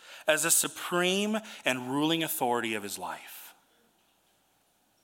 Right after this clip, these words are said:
A servant of Christ will place the will of Christ as the supreme and ruling authority of his own life.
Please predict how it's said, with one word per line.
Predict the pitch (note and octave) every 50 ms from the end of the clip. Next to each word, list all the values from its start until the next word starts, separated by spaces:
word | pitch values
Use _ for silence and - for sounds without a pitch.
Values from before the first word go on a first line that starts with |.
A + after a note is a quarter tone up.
| _ _ -
A | -
servant | - - - E3 E3+ F#3 G#3 F#3+ G3
of | G3 -
Christ | - - A#2 G#2+ G#2 G#2+ - - - - -
will | B2+ B2
place | - - C#3 C#3+ D#3 D3 -
the | - B2+
will | B2 B2+ D3+ F3+ D#3+ B2+ A2+
of | G2+ G2 -
Christ | - - F2+ E2+ E2 - - - - - - - _ _ - - - - - - -
as | B2 A#2
the | B2+ B2+
supreme | - - B2+ - - - - - C#3 C#3 C#3 D3 D#3 D#3 D3+ D#3+ -
and | B2 A#2+ A#2+ A#2
ruling | A#2+ A#2+ B2+ B2+ B2+ A#2+ A#2
authority | A2+ - - A2 G#2+ A2 G#2+ G#2 G#2 G#2
of | G2+ F#2+
his | G2 G2
own | G#2 F#2+ F#2 F#2 F#2
life. | F#2+ G2 G2+ F#2 F2 - - - - -